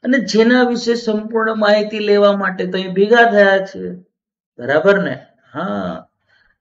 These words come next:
તો એકદમ simple ફંડા છે. જેટલો તમે ટોપિકને અઘરો સમજો છો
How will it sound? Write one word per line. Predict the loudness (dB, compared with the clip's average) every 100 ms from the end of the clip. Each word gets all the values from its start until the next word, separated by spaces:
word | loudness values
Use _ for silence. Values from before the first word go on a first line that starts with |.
| -10
તો | -10 -4
એકદમ | -2 -2 -2 0 2
simple | 0 -2 -2 -2 0 0 0
ફંડા | -4 -2 -2 -2
છે. | -4 -10 -14 _ _ _ _
જેટલો | -12 2 2 2 0 2 0
તમે | 2 0 2 0 -2
ટોપિકને | -2 0 0 -2 -8 -8 -2 0
અઘરો | 0 -2 -6 -2 0 0
સમજો | 2 0 0 2 2 0
છો | -4